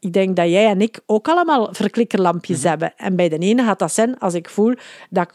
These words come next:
Speaker 1: koppijn krijg, wil dat zeggen dat ik een beetje te rap aan het draven ben. Bij iemand anders gaat dat zijn als mijn bloeddruk, eh, niet meer goed zit. Eh, en nog bij iemand anders gaat
Speaker 2: Ja,
Speaker 1: dat
Speaker 2: als ik, eh, vermoeid word, dan, eh, eh, gaat mijn,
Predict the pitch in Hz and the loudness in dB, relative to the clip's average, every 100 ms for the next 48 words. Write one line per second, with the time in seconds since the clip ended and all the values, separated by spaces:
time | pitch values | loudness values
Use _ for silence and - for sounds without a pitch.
0 | - 202 202 247 247 240 247 220 190 175 | -4 -2 0 0 0 0 0 0 -2 -2
1 | 160 214 185 180 170 - 170 165 175 175 | 0 0 0 -2 -2 -4 -4 -2 -2 -2
2 | 160 151 156 151 208 269 262 294 - - | -4 -2 -2 -2 -2 0 0 -2 -6 -20
3 | - - 190 180 180 165 180 226 240 - | -16 -2 2 2 2 0 2 2 0 0
4 | 185 180 170 196 202 220 180 180 165 202 | 0 0 0 0 0 -2 0 0 2 0
5 | 254 269 - - 233 233 226 240 247 208 | 0 -4 -4 -8 0 0 2 2 2 2
6 | 262 - 294 - - 233 240 233 214 196 | -2 -2 -4 -6 -2 -2 0 -2 -2 0
7 | 214 208 196 180 214 285 - - 208 208 | 2 2 0 0 0 -2 -6 -2 0 0
8 | 180 110 117 117 120 110 98 104 101 104 | -2 -4 -8 -6 -4 -4 -4 -10 -8 -6
9 | 110 117 - 104 101 98 98 95 95 104 | -4 -4 -4 -10 -8 -8 -6 -6 -8 -8
10 | 110 - 113 95 107 92 107 98 98 | -10 -10 -12 -8 -6 -6 -8 -8 -10